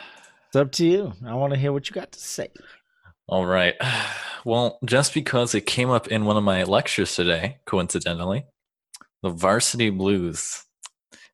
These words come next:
Speaker 2: And, you know, Mashif touched upon a very interesting point that I'm pretty sure most people were already aware of, that rich people already have the advantage, you know. You donate a building,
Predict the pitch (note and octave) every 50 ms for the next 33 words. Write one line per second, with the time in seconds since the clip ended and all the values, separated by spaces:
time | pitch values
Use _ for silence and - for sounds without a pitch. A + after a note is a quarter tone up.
0 | _ G#2 G#2 G2+ G2 G2+ G2+ G2 F2+ E2+ G#2 G#2 - - C3+ C#3 C#3 C3+ - -
1 | A#2+ A2+ - - - A#2+ A2+ - - F#2+ G2 G2+ G2+ G2+ F#2+ - - F2 E2+ E2+
2 | E2+ F2+ F#2 F#2 F2+ - F2+ F#2 - - - - - G2 F2+ F2+ - - - E2+
3 | E2+ F#2+ G2+ - G2 A2 F#2+ G2 F#2+ F#2+ - C#3 C3 A#2 - - A#2 G#2+ G2 F#2+
4 | F#2+ G2 G#2 - - A#2 G#2 - - G2+ G2+ G2+ G#2 G#2+ - G2 G2 F#2 D2+ F#2
5 | F#2+ F#2+ G2 G2 F#2+ F#2+ F2 E2+ E2+ E2 E2+ E2+ F2 F#2+ G2+ A2 - - _ _
6 | _ _ _ _ _ _ _ _ _ _ _ _ _ _ _ _ A2+ A2+ F#2+ G2+
7 | G#2 A2+ C3+ C3 - - - C3 - - B2+ G#2 G#2+ A2 A2+ A#2+ B2 A#2 A#2 A2
8 | - A2+ G#2+ G#2+ A2 A2 A2 A2+ G#2+ A2 G2+ F#2+ G2 A2 D3 E3 - G2 E2+ -
9 | - F2+ F2 F2 F2 F2 F#2+ - _ _ _ _ _ _ _ - F#2 F2+ F2+ -
10 | G#2+ A2 A2+ A#2 A#2 A#2 A#2 G#2+ G2+ G#2 G2+ G2 G2 F#2 G2+ G2 G2 G2 G2 G2
11 | G2+